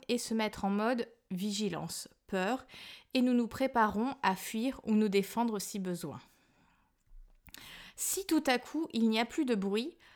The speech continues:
le cerveau se met aussi en état d'alerte. La partie qui ressent prend la priorité sur la partie qui apprend ou qui agit. Il va, entre guillemets, tendre l'oreille. C'est inhabituel, cette situation de silence.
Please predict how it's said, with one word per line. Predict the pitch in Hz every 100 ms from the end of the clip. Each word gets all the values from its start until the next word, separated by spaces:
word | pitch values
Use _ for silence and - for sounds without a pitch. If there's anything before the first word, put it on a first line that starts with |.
| - -
le | 202
cerveau | - 233 294
se | - 214
met | 202 - -
aussi | 247 - 311
en | 269
état | 226 233
d'alerte. | 208 190 175 - - - - - - - - -
La | 214 208
partie | 208 240 - 302
qui | - 226
ressent | 202 240 - 262 320
prend | - 220
la | 202 185
priorité | - 247 226 220 294
sur | 277 220
la | 185
partie | 202 202 - 277
qui | - -
apprend | 202 202 - 269 277
ou | 226
qui | - - 220
agit. | 214 - 170 -
Il | 202 196
va, | 214 240
entre | 214 -
guillemets, | 185 196 226 247 -
tendre | 240 254 220 202
l'oreille. | 226 247 240 185 180
C'est | - 202 -
inhabituel, | 196 196 254 - 302 240
cette | 185
situation | 180 185 - 180 180 -
de | 180 175
silence. | - 170 160 -